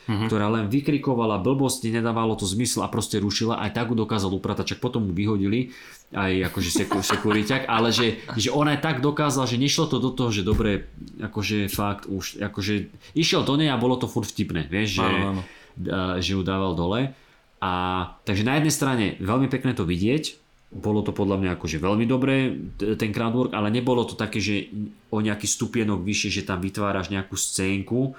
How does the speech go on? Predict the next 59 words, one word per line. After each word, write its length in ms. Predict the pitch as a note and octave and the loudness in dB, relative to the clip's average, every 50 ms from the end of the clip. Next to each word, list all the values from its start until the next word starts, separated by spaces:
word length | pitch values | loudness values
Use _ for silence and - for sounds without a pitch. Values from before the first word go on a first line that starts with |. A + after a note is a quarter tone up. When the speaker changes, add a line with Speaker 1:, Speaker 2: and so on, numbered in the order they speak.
| - - - | -16 -14 -6
Speaker 1:
Jasné. 240 | - A2 G#2+ - A2 | -2 -2 0 0 0
Speaker 2:
že 160 | G2+ F#2 G2 F#2+ F#2+ | 0 0 0 0 0
proste 260 | - F3+ G#3+ G#3+ E3+ | 0 0 0 0 0
bolo 240 | A#2+ G#2+ C3+ B2 A#2+ | 0 2 2 2 2
to 140 | A2 - - | 2 -2 -4
takto, 240 | - G#2 G2+ - G2 | -4 -6 -4 -4 -6
že 100 | E2+ - | -4 -2
ideš 220 | - B2+ A2+ - | -2 -2 0 0
od 120 | F#2 A2+ G#2+ | -2 -4 -4
stola 260 | - - A#2 A2 F#2 | -2 -2 0 0 0
k 80 | E2+ - | 0 -2
stolu, 480 | - - A#2+ A#2 A2+ A2 G#2+ G#2 G#2 G2 | -2 0 2 2 4 4 4 2 2 2
Speaker 1:
Áno, 220 | - D#3 C3+ A2+ | 2 2 2 2
Speaker 2:
pýtaš 180 | G#2+ G2 A2+ G#2 | 2 0 0 0
sa 120 | G2+ G#2 | 0 0
Speaker 1:
áno, 100 | G2 F#2+ | 0 2
Speaker 2:
na 40 | G2+ | 2
Speaker 1:
áno. 60 | G2 | 2
Speaker 2:
niečo, 220 | G2 F#2 F#2 G2 | 0 0 0 0
niečo 240 | F#2+ G2+ G2+ - G#2 | -2 -2 -2 -2 -4
ti 160 | - - F#2+ | -4 -4 -2
vykrikujú, 480 | F#2+ G#2+ G#2+ - G#2 G2 - G2 F#2+ F#2+ | -2 -2 0 0 -2 0 0 0 0 2
urobíš 320 | G2+ G2+ G2+ F#2+ G2 - | 2 2 0 -2 -2 -4
si 40 | F#2+ F#2 | -6 -4
z 100 | - - | -2 -2
toho 80 | F#2+ | -2
srandu, 320 | F2+ - G#2 G2 F#2+ F#2 G2+ | -2 -2 -2 -2 -2 -2 -2
občas 400 | - G#2+ G#2+ - - A2 G2+ F2+ | -2 -2 -4 -2 -2 -2 -2 0
dáš 160 | G2+ F#2 - | -2 -2 -2
nejaký 180 | G2 F#2+ - | -4 -6 -6
callback, 540 | - - F#2+ F#2+ G2 F#2+ B2 C#3 C3+ - - - - - - - - - - | -6 -4 -2 -2 0 0 0 -2 -2 -6 -12 -20 -20 -16 -14 -14 -14 -12 -4
ale 220 | - A2 G#2+ A2 A2+ | -2 0 0 2 2
na 100 | B2 C3+ | 2 2
druhej 300 | C#3 D#3 D#3 D3 C#3+ C3 | 2 2 2 4 2 2
strane 320 | - - C3 B2+ B2 B2 | 0 0 0 0 0 -2
chcel 180 | A#2+ - C3+ C3 | -2 0 0 0
by 120 | C3+ C3+ C3+ | 0 0 0
som 160 | - C3 B2 | 0 0 0
vidieť 320 | A#2+ B2+ A#2 B2 B2+ - | 0 0 0 -2 -2 -2
celý 320 | - - - C3+ C3 C#3 C3+ | -4 -2 0 2 2 2 2
večer 320 | A#2 C3 C3+ - B2+ A2 | 2 0 0 0 -2 -2
takýto. 480 | - - E2+ D#2+ - F2+ - G2 E2+ - - - - - | -2 -2 -4 -4 -6 -6 -6 -4 -4 -4 -6 -10 -14 -12
Ale, 400 | - - F#2+ F#2+ F#2+ G2 G2 G2 | -6 -4 -2 0 0 2 0 0
ale 240 | G2+ - G#2 G2+ G2+ | 0 0 0 0 -2
v 140 | G2 - - | -2 -4 -4
kuse, 260 | - C3 A2 - - | -2 -2 0 0 0
jeden 320 | E2 F#2+ A#2 A#2+ A2+ G#2 | 2 2 2 2 2 2
večer, 380 | F#2 E2+ E2+ E2 - D#2 C#2+ D2 | 0 0 -2 -4 -4 -8 -8 -8
vieš, 240 | - F#2 G#2 A2 G#2+ | -4 -4 -2 0 2
že, 80 | A2 G#2 | 2 2
lebo 220 | G2+ G#2 F#2+ G#2 | 2 2 0 0
toto 180 | - - A#2+ - | -2 -4 -2 -2
je 80 | B2+ | -2
postrihané 560 | A#2+ - B2+ - - B2+ A#2 A#2 A#2 A2+ A2+ G#2 | 0 0 -2 0 0 0 0 0 0 0 0 0
z 60 | G2 | 0
viacerých. 420 | A2+ A2+ A2 - - E2+ D#2+ - - - - - - | 0 -2 0 -2 -2 -2 -2 -4 -8 -14 -20 -10 -4
Speaker 1:
No, 140 | - A#2+ A#2+ | -2 0 0
jasné. 20 | |
Speaker 2:
Ale 140 | F2+ F#2 F#2+ | 2 2 2